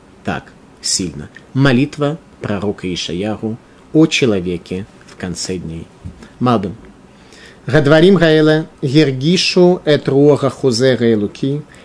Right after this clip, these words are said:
Эти слова глубоко коснулись духа великого прозорливца.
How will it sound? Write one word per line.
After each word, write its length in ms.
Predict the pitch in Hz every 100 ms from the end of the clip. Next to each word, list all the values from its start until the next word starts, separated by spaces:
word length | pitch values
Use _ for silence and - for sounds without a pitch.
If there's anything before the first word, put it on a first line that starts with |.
| -
Эти 520 | 156 156 - 160 160 170
слова 800 | - - 143 123 113 135 135 147 - _ _ _ 143
глубоко 500 | 131 143 131 - 156
коснулись 680 | - 139 - 139 131 120 104
духа 600 | 107 139 147 147 135 139 - -
великого 920 | 120 107 117 113 120 - 104 104 98 - - - _ - - - - - -
прозорливца. 880 | 131 113 110 95 131 139 - 131